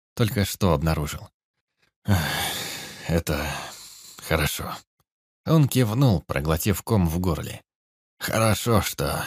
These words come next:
никому. Ты тут пока посиди. Не трогай ничего. Я до штаба добегу, доложу.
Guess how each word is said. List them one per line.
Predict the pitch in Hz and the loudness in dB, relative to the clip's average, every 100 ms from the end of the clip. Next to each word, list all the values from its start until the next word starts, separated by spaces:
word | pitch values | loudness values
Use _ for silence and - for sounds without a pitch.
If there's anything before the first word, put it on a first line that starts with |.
| - | -4
никому. | 82 82 76 - - - _ _ _ _ _ _ | -2 -2 -2 -4 -8 -12 _ _ _ _ _ _
Ты | 131 98 | 2 2
тут | - 123 - | 4 0 2
пока | 78 - 71 | 0 0 0
посиди. | 78 - 80 76 76 - - - _ _ - | -2 -2 -2 -4 -6 -10 -18 -20 _ _ -4
Не | 160 | -2
трогай | - 117 117 104 92 | 2 4 6 6 6
ничего. | 92 101 123 113 90 76 - - _ _ _ _ _ - | 6 6 6 6 6 4 2 -8 _ _ _ _ _ -12
Я | - 78 | -4 0
до | 82 | 2
штаба | 87 - 87 76 | 0 2 2 2
добегу, | 73 71 78 73 98 | 0 -2 -2 0 2
доложу. | 76 78 76 71 | 4 2 0 -4